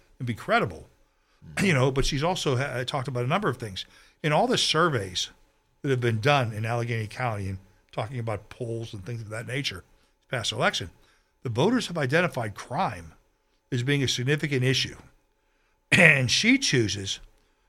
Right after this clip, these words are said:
to take and, uh, doesn't wanna reopen Schumann Center. And we have a serious problem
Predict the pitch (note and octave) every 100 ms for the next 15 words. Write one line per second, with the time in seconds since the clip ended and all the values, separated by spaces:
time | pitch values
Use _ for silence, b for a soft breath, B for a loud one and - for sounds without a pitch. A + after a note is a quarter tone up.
0 | - C#3+ - D#3+ D3 C#3 C3 B2+ B2 A#2+
1 | A#2 G#2+ - b b b D3 C#3+ E3+ D#3+
2 | C#3 D3 D3 G#3 B2+ G#2+ - C3+ B2+ -
3 | D3 F3+ - - _ _ _ _ _ _
4 | _ _ - A#2+ G3+ A3 E3+ A#2+ - G3
5 | B3 D#3+ - - D#3 G3 A#2+ F#2+ F2